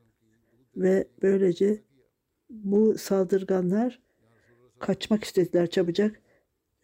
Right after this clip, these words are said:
Sonunda yakaladılar ve onu, ona ok atmaya başladılar. Hazreti Selim'e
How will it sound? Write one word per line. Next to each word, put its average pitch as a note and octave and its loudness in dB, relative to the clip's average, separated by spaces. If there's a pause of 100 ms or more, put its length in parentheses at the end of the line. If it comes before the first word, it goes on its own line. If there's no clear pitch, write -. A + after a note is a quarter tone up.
(160)
Sonunda G#3 0
yakaladılar G3 0
ve F#3 -4
onu, G#3 0 (520)
ona G3+ -2
ok G#3+ 0
atmaya F#3+ -2
başladılar. F3+ -4 (1900)
Hazreti G3 -2
Selim'e F#3+ 0